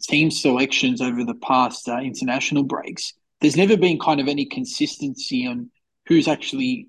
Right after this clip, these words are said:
in the starting number nine. And something that I probably draw similar to, um, when it comes to Gus Poyet is even with his time when he was at Sunderland, um, he actually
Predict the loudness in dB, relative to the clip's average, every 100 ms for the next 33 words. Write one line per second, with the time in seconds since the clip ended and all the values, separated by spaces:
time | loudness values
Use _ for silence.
0 | -6 -4 -4 -2 0 0 0 -2 -2 -2
1 | -2 -2 -2 -6 -12 _ _ _ _ 0
2 | 4 4 4 2 0 0 0 -2 0 2
3 | 2 -2 -2 -2 -2 -6 -8 -8 -6 -8
4 | _ _ _ -8 -6 -4 -6 -8 -6 -4
5 | 0 0 0 2 2 2 2 0 0 -2
6 | 0 2 2 0 -4 0 2 4 2 2
7 | -2 -6 -6 -4 -6 -6 -6 -6 -6 -2
8 | -2 -2 -4 -8 -18 _ _ _ _ -2
9 | 0 -2 -6 -16 _ 0 4 6 4 4
10 | 6 6 4 0 -4